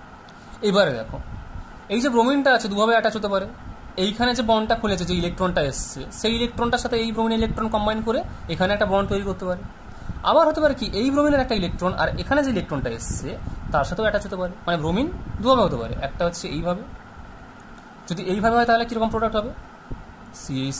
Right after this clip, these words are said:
থ্রি, সিএইচ radical। দেখো, বন্ডটা ভেঙে গেছে, মানে, র্যাডিক্যালটা এখানে চলে এসছে, আর এই র্যাডিক্যালটা যে এখানে ছিল, তার সাথে এই ইলেকট্রনটার সাথে এই ব্রোমিনটা attach হয়ে গেছে, মানে, bond তৈরি করে ফেলবে, মানে, সিএইচ two here, এখানে radical।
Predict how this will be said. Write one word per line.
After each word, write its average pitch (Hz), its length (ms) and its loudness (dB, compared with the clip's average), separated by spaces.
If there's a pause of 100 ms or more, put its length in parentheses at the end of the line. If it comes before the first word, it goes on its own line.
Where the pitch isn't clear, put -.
(140)
থ্রি, 190 160 -6 (1500)
সিএইচ 202 540 -2 (120)
radical। 139 320 -2
দেখো, 147 160 -4
বন্ডটা 180 240 2
ভেঙে 202 160 2
গেছে, 220 120 0
মানে, 226 100 2
র্যাডিক্যালটা 208 300 0
এখানে 214 180 2
চলে 208 200 0
এসছে, - 220 -8 (340)
আর 151 120 0
এই 160 100 -2
র্যাডিক্যালটা 180 360 -2
যে 190 100 -4
এখানে 190 220 -2
ছিল, 226 120 -4 (200)
তার 143 180 4
সাথে 180 220 0 (500)
এই 147 80 -2
ইলেকট্রনটার 175 460 0
সাথে 208 200 0
এই 220 80 -4
ব্রোমিনটা 190 260 0
attach 190 240 0
হয়ে 190 120 -2
গেছে, 180 140 -6 (100)
মানে, 180 180 -2
bond 175 220 2
তৈরি 180 160 -6
করে 180 140 -6
ফেলবে, 175 200 -10 (520)
মানে, 127 160 -2 (1300)
সিএইচ 120 420 -10 (140)
two 175 80 -10 (1040)
here, - 240 -12 (380)
এখানে 156 240 -8
radical। 147 280 -8